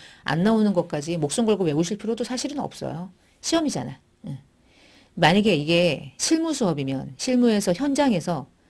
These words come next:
회사에서 이 프로그램을 활용해야 된다. 그럼 다 이해해야지.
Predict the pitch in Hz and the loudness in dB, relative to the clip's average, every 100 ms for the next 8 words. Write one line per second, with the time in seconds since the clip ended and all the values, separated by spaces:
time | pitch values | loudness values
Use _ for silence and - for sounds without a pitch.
0 | _ - 285 277 254 226 175 160 - 254 | _ -4 0 2 2 2 2 0 0 0
1 | 233 180 156 156 233 254 220 175 143 143 | 2 2 0 -2 0 2 0 -2 -4 -6
2 | 165 160 151 - - 226 170 160 131 - | -6 -8 -8 -2 2 4 4 2 -2 -10